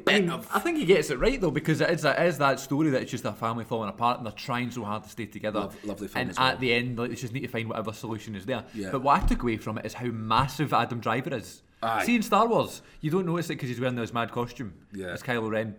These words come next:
Speaker 2: N-, and you see him in a film, and, and it was also in, um, Black Klansman.
Speaker 1: Yeah,
Speaker 2: You see
Speaker 1: brilliant,
Speaker 2: that? Brilliant
Speaker 1: brilliant
Speaker 2: film
Speaker 1: film,
Speaker 2: as well. Um, I noticed it there as well. He's just odd, but he has the most interesting, fascinating oddness about him.
Speaker 1: Yeah.
Speaker 2: He's one of the most fascinating actors I've ever seen, I think.
Speaker 1: He's great.
Speaker 2: He's great, but he, he's so, like,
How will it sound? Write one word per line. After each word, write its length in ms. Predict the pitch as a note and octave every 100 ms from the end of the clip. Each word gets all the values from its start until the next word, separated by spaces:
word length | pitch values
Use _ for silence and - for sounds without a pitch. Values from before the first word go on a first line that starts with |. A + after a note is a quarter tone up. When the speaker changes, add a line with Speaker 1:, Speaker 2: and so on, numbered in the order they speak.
| - _ _ B2+
Speaker 2:
N-, 80 |
and 220 | D3+ D#3+ D#3
you 60 |
see 200 | - G3
him 80 | G#3
in 60 | F3
a 40 |
film, 140 | E3+
and, 220 | D#3+ D3 D3+
and 120 | C#3+
it 40 |
was 120 | C#3
also 280 | D#3+ D#3+ D#3
in, 140 | C#3 C3
um, 180 | A#2+ A2
Black 360 | A#2 C3+ -
Klansman. 560 | - C3+ D#3+ E3+ G3+ G3+
Speaker 1:
Yeah, 200 | G#3 C#3+
Speaker 2:
You 60 | C3
see 180 | - C#3+
Speaker 1:
brilliant, 40 |
Speaker 2:
that? 240 | C#3+ C#3+ G2
Brilliant 220 | A2+ A#2+ G#2
Speaker 1:
brilliant 200 | G#2 F#2+
Speaker 2:
film 120 | F#2+
Speaker 1:
film, 120 | F2
Speaker 2:
as 460 | - - - - A2
well. 80 |
Um, 300 | A#2 G#2+ G#2 - _ _ A#2+
I 80 |
noticed 280 | C#3 E3+ D#3+
it 60 | C#3+
there 100 | C3+
as 80 | B2
well. 160 | C3 D3+
He's 140 | D#3
just 180 | - - - -
odd, 320 | A2+ F3 E3+ - - - -
but 60 |
he 40 | C#3+
has 240 | C#3+ C3+
the 100 | C#3+
most 320 | C3+ D3+ - - - _ -
interesting, 760 | F#3 G#3+ - G3 G3 - F3 E3
fascinating 680 | - D#3 D#3 C#3+ C#3+ C3 B2
oddness 500 | B2+ C3 D#3 C3+ - -
about 180 | A#2
him. 240 | A#2+ A2+ E2
Speaker 1:
Yeah. 280 | A2 A2 G2+
Speaker 2:
He's 140 | C#3 C3
one 80 | E3
of 60 |
the 60 | E3
most 180 | D#3 D#3
fascinating 420 | E3 E3 D#3+ C3
actors 320 | C3 C3 A#2
I've 100 | A#2
ever 140 | A#2+ C#3
seen, 180 | -
I 60 | F#2+
think. 220 | E2+ E2
Speaker 1:
He's 240 | - A2+ G2
great. 480 | - F2 F2 A2
Speaker 2:
He's 160 | D3 A2+
great, 380 | - C3 E3+ -
but 100 | D#3
he, 100 | D3
he's 220 | D#3 -
so, 100 | E3
like, 420 | E3 C#3+ B2+ A#2